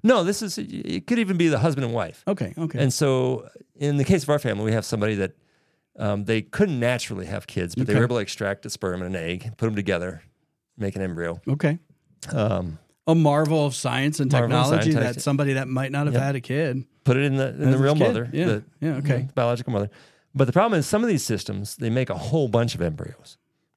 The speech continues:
Speaker 1: and they
Speaker 2: Okay.
Speaker 1: implant one or two of them into the mother. You might want one, two, three kids. You might want twins, whatever.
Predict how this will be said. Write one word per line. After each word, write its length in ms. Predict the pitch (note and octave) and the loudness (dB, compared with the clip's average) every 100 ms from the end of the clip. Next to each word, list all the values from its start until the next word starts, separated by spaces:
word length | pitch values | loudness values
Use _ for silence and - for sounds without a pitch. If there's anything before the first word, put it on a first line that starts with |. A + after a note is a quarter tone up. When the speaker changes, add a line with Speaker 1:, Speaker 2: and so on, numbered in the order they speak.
| _ _ A2+ | _ _ 0
Speaker 1:
and 100 | G#2+ | 4
they 60 | |
Speaker 2:
Okay. 80 | A#2 | 4
Speaker 1:
implant 420 | A#2 - C3 A#2+ | 2 0 0 0
one 300 | A#2+ A#2 C#3 | -2 2 2
or 80 | B2 | 0
two 260 | A#2 D3+ A#2 | 0 2 2
of 80 | F#2 | 0
them 140 | F#2 | -2
into 160 | F#2 - | -4 -4
the 60 | |
mother. 220 | F#2 F2 | -2 -2
You 100 | F#2+ | -2
might 120 | F2+ F#2+ | -4 -4
want 240 | F2+ G2+ | -4 -4
one, 200 | F#2+ F#2+ | -4 -4
two, 240 | - F2+ F2 | -4 -4 -4
three 240 | - F2+ | -4 -4
kids. 260 | - E2 E2+ | -4 -4 -4
You 60 | E2 | -6
might 120 | E2+ | -8
want 160 | E2+ - | -10 -8
twins, 360 | F#2+ F2 D#2 | -4 -4 -4
whatever. 280 | E2+ E2+ | -6 -6